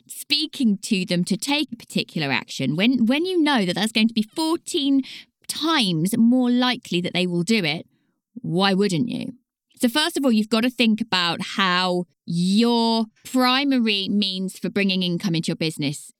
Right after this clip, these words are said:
is. What does that look like for you? So that might be bringing them to a Facebook group by directing them to that community and then getting their, on them onto your list when they arrive at that group.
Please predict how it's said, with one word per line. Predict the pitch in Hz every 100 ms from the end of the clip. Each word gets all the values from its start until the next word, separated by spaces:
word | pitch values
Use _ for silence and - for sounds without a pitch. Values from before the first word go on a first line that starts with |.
| -
is. | 170 107 - -
What | 208 208
does | 190 185
that | 170
look | 170 -
like | 135 127 -
for | 214 190 156
you? | - - -
So | 180
that | 196 196
might | 208 202 202 -
be | 185 165
bringing | 165 202 190 180
them | 175
to | - 180
a | 175
Facebook | 262 262 - 233 233
group | 202 180 139 - _ _ _
by | 185
directing | 185 202 - -
them | 190 190
to | 196
that | 175 -
community | 208 226 247 226 - 160 156
and | 170
then | 185 180 180 - -
getting | 185 180 175
their, | - 180 175 175 -
on | 180 175 170
them | 175
onto | 175 180 -
your | 170
list | 175 175 -
when | 170 165
they | 170
arrive | 170 170 170 165
at | -
that | - -
group. | 240 285 190 120